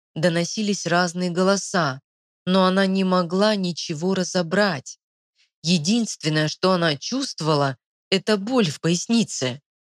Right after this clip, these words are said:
Оказывается, при падении в обморок она задела поясницей угол стола, за которым сидели охранники, но один из них успел ее поймать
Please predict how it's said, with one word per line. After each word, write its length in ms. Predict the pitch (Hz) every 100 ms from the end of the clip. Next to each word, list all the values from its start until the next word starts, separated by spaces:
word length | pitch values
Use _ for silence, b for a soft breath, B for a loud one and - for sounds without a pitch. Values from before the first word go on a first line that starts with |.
| _ _ _
Оказывается, 760 | 170 170 196 170 180 180 - 165
при 180 | - 185
падении 720 | - 185 165 208 185 165 156
в 180 | 147
обморок 560 | 233 220 185 143 135 - _ _ -
она 240 | 175 190
задела 520 | 170 190 170 214 180 151
поясницей 920 | 170 165 156 214 254 220 - 147 -
угол 320 | 220 190 202
стола, 640 | 185 - 214 220 220 156 127 _ _ 165
за 160 | 175
которым 340 | 165 160 160 156
сидели 400 | - 151 165 151
охранники, 880 | 160 196 196 175 147 127 139 127 - _ _ _
но 200 | 170 175
один 320 | 165 160 175 160
из 200 | 147 151
них 400 | 185 240 208 -
успел 360 | 165 - 185 185
ее 180 | 185 165
поймать 640 | 175 160 151 190 247 -